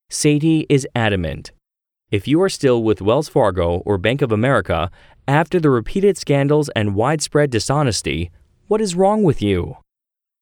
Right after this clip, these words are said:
Changing banks is annoying, sure, but not as annoying as being charged endless overdraft fees or having false accounts opened under your name.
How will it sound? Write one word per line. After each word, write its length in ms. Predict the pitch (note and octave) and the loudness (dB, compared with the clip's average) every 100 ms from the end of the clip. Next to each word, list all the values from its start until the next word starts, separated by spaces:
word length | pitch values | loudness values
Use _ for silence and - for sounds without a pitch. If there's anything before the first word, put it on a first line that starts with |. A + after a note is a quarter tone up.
| _ | _
Changing 520 | - D#3 F#3 F#3 F3+ | -2 0 2 0 0
banks 380 | C#3 C3+ C3 - | 2 2 0 -2
is 180 | - A3 | -2 2
annoying, 520 | F3+ A2 G2+ G#2+ C#3+ | 2 2 2 0 -2
sure, 500 | C#3+ B2+ F#2+ F2+ C3 _ _ _ - - | -2 0 2 0 -2 _ _ _ -12 0
but 160 | D3 | 0
not 340 | - C#3+ F#3 A3 | 2 -2 0 0
as 140 | E3 | 0
annoying 460 | A#2+ A#2 A2 A#2+ A2+ | 0 0 0 -2 -4
as 140 | A#2 | -4
being 280 | D#3 F#3 F3+ | -2 -2 -2
charged 460 | - C#3 C3 - - | 0 0 0 -6 -4
endless 500 | C3+ D#3+ F3+ F#3+ - - | 0 0 0 -2 -2 0
overdraft 600 | C3 A#2+ G2+ G#2+ G2 - | 0 0 0 0 0 -4
fees 400 | - G#2+ A2 - - | -4 0 0 -4 -10
or 360 | - C#3+ D3 C#3+ | 0 2 2 -2
having 340 | - E3+ F3 | -2 -2 0
false 340 | D3+ F3 F3 C#3+ | 0 0 0 -2
accounts 400 | - F#3 F3+ A2+ | -2 -2 0 0
opened 360 | G2+ A#2+ B2+ | 0 0 0
under 240 | G2 C3+ C#3 | 0 0 0
your 160 | C#3+ | 0
name. 440 | C#3+ E3+ F2 - | 0 0 -2 -6